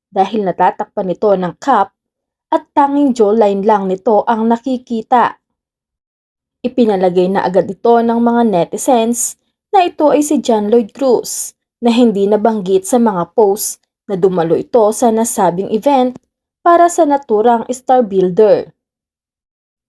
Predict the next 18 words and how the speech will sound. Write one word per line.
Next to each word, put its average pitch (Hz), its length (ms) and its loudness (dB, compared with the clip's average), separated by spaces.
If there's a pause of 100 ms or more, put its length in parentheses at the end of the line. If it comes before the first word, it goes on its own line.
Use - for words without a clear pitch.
(240)
Kahit 349 400 0
pinaniniwala 240 960 2
ang 240 80 0
single 214 400 -2
pa 202 140 -4
rin 185 160 -2
ngayon 214 260 0
si 220 220 -4
Bea, 214 580 2 (640)
hindi 196 320 -4
pa - 180 0
opisyal 208 640 -2
ang 214 160 -4
balikan 190 500 0
nila 196 300 0
ni 208 160 -2
Dominic 202 580 0
Roque. 208 640 0